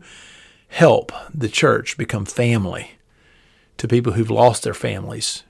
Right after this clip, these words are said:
because they've chosen God as their father? So I would imagine the church filled with Barnabases, people who love these new believers and want to encourage them.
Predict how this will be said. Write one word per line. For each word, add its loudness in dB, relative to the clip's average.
because -2
they've 0
chosen -2
God -4
as -6
their -10
father? -16
So 6
I 10
would 4
imagine 0
the -2
church -2
filled 4
with -2
Barnabases, -6
people 0
who 4
love 6
these 0
new 2
believers -4
and 0
want -2
to -8
encourage -8
them. -16